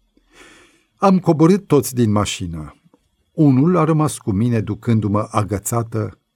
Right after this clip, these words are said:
fără să-mi iau ochelarii. După ce am mers circa douăzeci de pași, am urcat două trepte. Fără să știu că sunt și fără să-mi spună,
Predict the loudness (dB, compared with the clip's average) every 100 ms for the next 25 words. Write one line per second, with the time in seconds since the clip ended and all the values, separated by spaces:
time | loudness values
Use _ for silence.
0 | _ -10 -2 -2 -2 -6 -6 -8 -10 -14
1 | -14 -16 -20 _ _ _ _ _ _ _
2 | _ _ _ -20 _ -2 0 2 2 2
3 | 4 0 -2 -8 -6 -4 0 0 2 0
4 | 0 0 -4 -2 -4 -4 -10 -20 _ _
5 | _ _ -4 0 0 -2 -4 -2 -2 -2
6 | -4 -8 _ -14 -14 _ _ _ _ _
7 | _ _ _ _ -20 _ -2 2 2 2
8 | 0 0 0 0 -2 0 -2 -4 -4 -4
9 | -2 0 -2 -4 -6 -6 -2 -2 -4